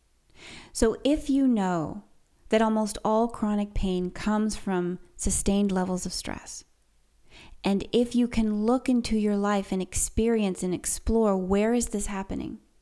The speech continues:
And if you can be present with yourself in that situation, or even when you think about that situation, how does this affect me? Deconstruct that experience,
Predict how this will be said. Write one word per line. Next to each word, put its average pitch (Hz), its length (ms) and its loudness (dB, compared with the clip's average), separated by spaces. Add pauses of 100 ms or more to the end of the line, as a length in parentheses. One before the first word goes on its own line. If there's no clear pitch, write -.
(580)
And 208 240 0
if 226 200 4
you 240 120 4
can 226 220 2
be 202 140 0
present 240 580 0
with 208 260 -4
yourself 180 800 -6 (1400)
in 233 340 4
that 208 220 2
situation, 180 920 -6 (540)
or 180 180 -2
even 202 400 0
when 190 180 0
you 180 80 -2
think 311 500 4
about 180 300 0
that - 160 -4
situation, - 760 -8
how - 520 -2
does 208 200 -2
this 175 220 -6
affect - 400 -12
me? - 200 -14 (1700)
Deconstruct 220 1000 0
that 196 160 2
experience, 180 1000 -4